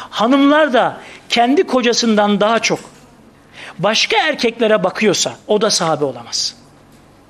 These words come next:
O Allah'ın cezası, sabah dizilerini seyrediyorsa, filmlere bakıyorsa, televizyona Kur'an'dan daha çok bakıyorsa, o da sahabe olamaz.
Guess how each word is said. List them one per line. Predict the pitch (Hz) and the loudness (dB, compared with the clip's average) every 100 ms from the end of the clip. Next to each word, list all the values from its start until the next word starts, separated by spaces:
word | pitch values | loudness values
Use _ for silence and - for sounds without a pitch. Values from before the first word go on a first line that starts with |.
| - - - - | -20 -20 -16 -4
O | 240 277 | 2 4
Allah'ın | 254 247 254 277 | 4 2 2 2
cezası, | 202 226 214 220 196 175 | 2 2 4 2 2 0
sabah | - 208 226 254 - | 0 0 0 0 -2
dizilerini | 190 202 202 196 | -2 0 2 2
seyrediyorsa, | - 170 160 139 127 - - _ - - - | 0 2 0 -2 -8 -10 -14 _ -20 -20 -8
filmlere | - 254 254 226 226 | -2 2 4 4 2
bakıyorsa, | 190 - 180 - 135 - - - - | 0 0 0 0 -4 -8 -20 -12 -2
televizyona | 233 254 262 208 269 269 254 254 | 2 2 2 2 2 2 2 0
Kur'an'dan | 311 277 254 277 277 | 0 2 2 2 2
daha | 254 277 277 | 4 2 2
çok | 247 202 | 0 0
bakıyorsa, | 220 302 320 269 269 294 311 320 | 0 4 4 4 2 2 0 0
o | 269 269 | 0 2
da | 262 | 0
sahabe | 220 208 202 | 2 2 2
olamaz. | 175 151 127 - - | 0 0 -4 -6 -8